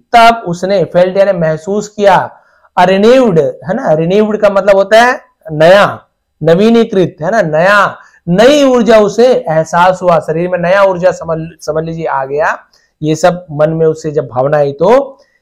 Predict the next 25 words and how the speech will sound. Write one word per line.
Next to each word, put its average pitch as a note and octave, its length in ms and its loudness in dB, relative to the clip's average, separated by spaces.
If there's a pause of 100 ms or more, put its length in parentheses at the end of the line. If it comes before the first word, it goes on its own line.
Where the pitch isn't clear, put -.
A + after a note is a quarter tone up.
(280)
it C#4+ 180 4
was A3 400 6 (600)
what A3 340 4 (280)
God E3+ 400 4
had G3 380 4 (880)
intended, G#3 680 2
ठीक G3 340 -6
है, A#3+ 60 0
intend F3+ 500 0
यानी G3 220 0
क्या G3+ 120 2
होता G3+ 120 2
है, - 60 -6
इरादा। D#3+ 680 0 (340)
तो C#4+ 440 4
भगवान G3 520 2
का B3+ 500 0
यही F#3+ 360 2
इरादा F3+ 560 2
था, C#3 200 -4
भगवान D3+ 460 -2
का F#3 100 0
यही F3 360 -2
इरादा D#3 360 0
था। D#3 440 -4